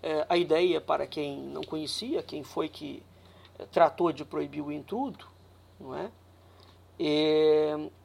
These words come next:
e, sobretudo, a, a, a, a distinção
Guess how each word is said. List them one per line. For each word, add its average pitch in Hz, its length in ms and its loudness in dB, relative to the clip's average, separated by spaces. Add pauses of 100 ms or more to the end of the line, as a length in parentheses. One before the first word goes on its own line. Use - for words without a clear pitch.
(480)
e, 226 320 -2
sobretudo, 247 760 -4
a, 269 280 2
a, - 100 2
a, 185 760 2
a 190 80 4
distinção 202 840 0